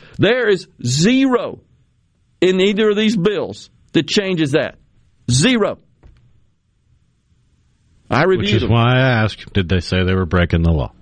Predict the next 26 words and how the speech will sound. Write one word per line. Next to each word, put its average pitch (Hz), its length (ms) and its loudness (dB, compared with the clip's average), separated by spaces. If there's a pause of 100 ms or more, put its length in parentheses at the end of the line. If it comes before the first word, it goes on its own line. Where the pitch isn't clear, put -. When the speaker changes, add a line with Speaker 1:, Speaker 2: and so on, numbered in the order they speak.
Speaker 1:
Not 185 320 0
only 233 200 0
did 196 200 0
they 196 100 0
not, 220 320 -2
they're 156 160 2
not 196 240 -2
changing 262 560 0
the 220 80 0
laws 175 600 -4 (1300)
so 226 380 0
that 202 340 -2 (200)
they 160 220 0
would 202 140 0
eliminate 214 680 0
those 214 240 -2
provisions 196 600 -2
because 196 400 -2
they 196 160 0
know 196 420 2
that 180 240 -2
would 147 200 0
be 165 360 0 (420)
incredibly 190 920 0
economically 170 840 0
harmful. 160 640 -2